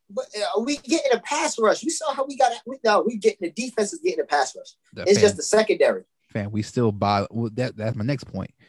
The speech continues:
Speaker 2: But we, look at, either way, we're still, like, bottom third in the league when it comes to sacking the quarterback, right? Our D Bs are worse than they had been in a while,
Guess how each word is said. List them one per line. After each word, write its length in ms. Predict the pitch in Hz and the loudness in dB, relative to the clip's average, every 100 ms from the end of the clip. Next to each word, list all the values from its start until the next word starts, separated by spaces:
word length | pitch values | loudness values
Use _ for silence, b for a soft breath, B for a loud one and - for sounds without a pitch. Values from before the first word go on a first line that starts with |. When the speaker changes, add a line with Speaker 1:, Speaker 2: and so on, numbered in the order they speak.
| b b 110 | b b -12
Speaker 2:
But 80 | |
we, 180 | 98 110 | -8 -8
look 220 | 139 175 160 | -6 -6 -2
at, 60 | 151 | 0
either 160 | 165 | 2
way, 240 | 117 101 107 _ | 2 0 -4 _
we're 140 | 117 117 | -8 -6
still, 240 | - 160 | -4 -4
like, 240 | 123 104 - _ | -2 -4 -8 _
bottom 840 | 104 101 101 104 104 95 98 101 98 _ _ _ - | -20 -6 -2 -2 -2 -6 -10 -16 -20 _ _ _ -6
third 260 | 127 113 | -2 -2
in 80 | 98 | -2
the 80 | 92 | -8
league 260 | 98 95 | -8 -8
when 100 | 92 | -8
it 60 | 90 | -6
comes 220 | 107 107 | -6 -8
to 40 | - | -4
sacking 300 | 95 98 - | -4 -4 -8
the 60 | |
quarterback, 440 | - 82 - - - | -8 -8 -8 -12 -8
right? 240 | 82 - _ _ _ b b b b b b | -6 -8 _ _ _ b b b b b b
Our 160 | - 92 | -4 -4
D 260 | 101 175 196 | 4 6 8
Bs 300 | 190 202 117 | 8 8 8
are 140 | 98 | 6
worse 300 | 95 139 180 | 6 6 4
than 60 | 123 | 2
they 80 | 95 | -8
had 260 | 95 95 87 | -6 -6 -6
been 240 | 90 90 | -8 -10
in 320 | - 87 87 - - | -14 -16 -16 -20 -18
a 140 | 87 | -16
while, 800 | 85 87 95 107 98 - - | -16 -12 -4 -2 -2 -6 -14